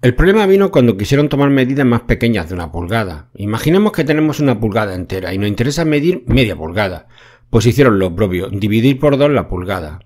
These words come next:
Más tarde surgió la necesidad de medir aún cantidades más pequeñas y se dividió en cuatro partes. Luego en ocho, más tarde en dieciséis, así sucesivamente.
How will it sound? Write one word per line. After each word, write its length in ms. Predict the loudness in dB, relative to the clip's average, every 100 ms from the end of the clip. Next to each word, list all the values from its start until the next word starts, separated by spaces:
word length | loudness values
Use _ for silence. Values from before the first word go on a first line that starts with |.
| _ -4
Más 280 | 0 0 0
tarde 300 | -2 0 -2
surgió 360 | -2 -4 -2
la 100 | 0
necesidad 480 | 0 -2 -4 0 2
de 80 | 2
medir 300 | 2 2 2
aún 200 | 0 0
cantidades 480 | 0 -2 -2 -2 -2
más 180 | -4
pequeñas 580 | -6 -6 -2 -2 -2 -6 -14 -18 -4
y 100 | 0
se 120 | 2
dividió 360 | 4 4 6 6
en 140 | 4
cuatro 360 | 0 -6 -6 -12
partes. 440 | -14 -16 -20 -20 _ _ _
Luego 320 | -2 0 0
en 80 | 0
ocho, 600 | 0 -2 -2 -2 -2 -8
más 180 | -10 -6
tarde 220 | -6 -4
en 100 | -6
dieciséis, 720 | -6 -8 -6 -2 0 0 -2 -8
así 320 | -16 -8 -6
sucesivamente. 960 | -6 -8 -12 -12 -12 -14 -20 -20 -20 -20